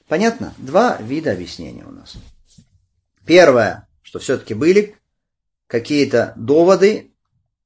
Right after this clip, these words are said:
то есть Ахлюль Фатра неоднородны, те, до кого не дошли доводы, и были те, до которых всё-таки какой-то довод дошёл. Те, до кого дошёл какой-то довод, э, это одно, они в аду. Те, до которых не дошёл довод, они будут подвергаться испытанию. Второе объяснение,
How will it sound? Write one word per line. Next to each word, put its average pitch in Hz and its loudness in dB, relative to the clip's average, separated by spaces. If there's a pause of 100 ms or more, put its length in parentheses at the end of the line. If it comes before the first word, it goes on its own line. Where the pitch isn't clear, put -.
(120)
то - -14
есть - -14
Ахлюль 131 -4
Фатра 135 -4
неоднородны, 143 0
те, 160 0
до 123 2
кого 110 -2
не 131 -2
дошли 180 0
доводы, 185 0
и 127 -2
были 120 -2
те, 135 -8
до 147 -4
которых 117 -6
всё-таки 127 -14
какой-то 110 -10
довод 107 -2
дошёл. - -10
Те, 147 -8
до 110 -8
кого 98 -8
дошёл 120 -10
какой-то 90 -12
довод, 156 -6 (760)
э, 85 -12 (160)
это - -10
одно, 104 -6 (380)
они 95 -12
в 85 -12
аду. 160 -10 (340)
Те, - -6
до 110 -10
которых 92 -10
не 143 -4
дошёл 120 -4
довод, 151 -4
они 104 -6
будут 139 -6
подвергаться 92 -10
испытанию. - -18
Второе 175 0
объяснение, 156 -4